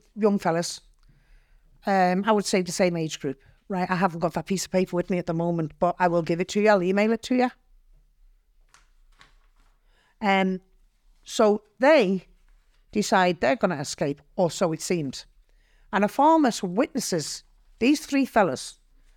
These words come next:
walk into the River Trent, literally walk into the River Trent, continue walking, do not run, do not swim, do not attempt to, any survival tactics whi-, which would be normal.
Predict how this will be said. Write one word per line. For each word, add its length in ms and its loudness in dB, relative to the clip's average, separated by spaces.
walk 400 2
into 340 2
the 100 0
River 220 0
Trent, 360 -6
literally 380 0
walk 320 2
into 240 0
the 120 -4
River 200 -4
Trent, 460 -12
continue 580 2
walking, 540 0
do 180 -2
not 180 -2
run, 240 -2
do 140 -2
not 200 -2
swim, 280 -4
do 140 -2
not 180 -2
attempt 420 0
to, 520 0
any 160 2
survival 440 0
tactics 500 -6
whi-, 160 -2
which 200 -4
would 400 -2
be 100 -2
normal. 380 0